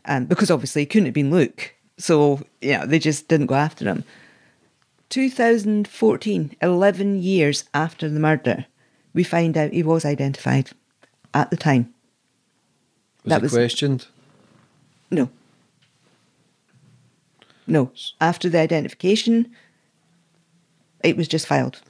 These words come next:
Speaker 2: So why would, why would they not follow, follow up the, the, this evidence in these suspects? Was it a case of they thought it was Luke, they had enough evidence to, to, to say that there was eyewitnesses there and there was witnesses to say that they'd seen him at that time, that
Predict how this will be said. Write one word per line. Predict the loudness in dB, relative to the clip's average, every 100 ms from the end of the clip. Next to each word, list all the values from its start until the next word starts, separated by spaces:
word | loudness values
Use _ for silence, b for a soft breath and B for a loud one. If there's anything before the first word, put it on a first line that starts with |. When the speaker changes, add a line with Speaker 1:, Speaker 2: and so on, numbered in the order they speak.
| b b
Speaker 2:
So | -2
why | 0 0
would, | 0 -6
why | -8 -12 -6 -2 0
would | 2 0
they | 2
not | 0 0
follow, | 0 2 0 -4 -8
follow | 0 2 4 2
up | 2
the, | -2 -4 -10
the, | -4 -2
this | -2 -2 0
evidence | 2 0 0 -6 -2
in |
these | -2 0
suspects? | 0 -2 0 0 0 -4
Was | -6
it | -6
a |
case | -2 -2 0 2
of | 2 2 -4 b b b b b b _ -20 -20 -12
they | -12
thought | 0 4 4
it |
was | 0 -2
Luke, | -2 0
they |
had | -2 0
enough | 0 2
evidence | 2 2 -4 -4
to, | -6
to, | -6 -12 -16
to | -16 -18 -8
say | -2 2 2 2 -4 _ _ _ _ _
that | 0 0
there | -2
was | 0
eyewitnesses | 0 2 0 -2 -4 0
there | 2 2
and |
there | 2
was | 0
witnesses | -2 -4 -6 -8 -10
to | -8
say | -2 0
that | -2 -4
they'd | -6
seen | -4 -2 -2
him | 0
at |
that | -2 -4 -2
time, | 0 2
that | 2 0 0